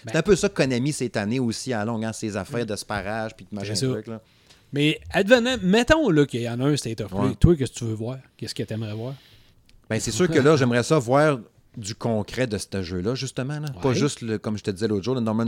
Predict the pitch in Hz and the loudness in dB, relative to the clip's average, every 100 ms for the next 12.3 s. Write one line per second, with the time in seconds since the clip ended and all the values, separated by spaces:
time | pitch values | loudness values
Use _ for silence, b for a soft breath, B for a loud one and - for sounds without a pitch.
0 | 110 104 104 123 - 95 113 - 95 92 | -2 0 -2 -2 -6 -8 -8 -10 -8 -6
1 | 90 107 101 87 - 104 92 87 90 90 | -6 -6 -6 -6 -6 -6 -6 -6 -6 -6
2 | 101 135 135 139 151 156 160 165 - 160 | -6 -6 -4 -2 2 4 4 2 2 2
3 | 117 135 117 127 147 123 139 120 117 110 | 4 2 2 0 0 0 -2 -2 -2 -2
4 | 98 113 123 107 104 - 120 113 - - | 0 0 0 -4 -8 -6 -2 0 0 0
5 | 101 - 107 104 98 101 95 95 104 101 | -2 -6 -6 -4 -4 -4 -4 -6 -6 -8
6 | 98 95 110 98 - 117 - b 107 104 | -10 -10 -8 -10 -10 -12 -14 b -14 -4
7 | 113 - 123 147 117 - 117 107 - - | -2 0 2 2 0 0 0 -2 -4 -8
8 | - 95 110 98 87 85 85 82 b b | -8 -4 -2 -2 -4 -4 -8 -10 b b
9 | b - 95 85 82 80 - - - - | b -8 -6 -4 -6 -8 -10 -10 -8 -8
10 | - - 98 98 90 113 110 104 92 98 | -4 -4 -2 -2 -2 -2 -2 -2 -2 -4
11 | 92 90 85 95 95 101 - 131 139 - | -4 -6 -8 -6 -6 -6 -6 -8 -8 -12
12 | b 123 127 | b -4 -4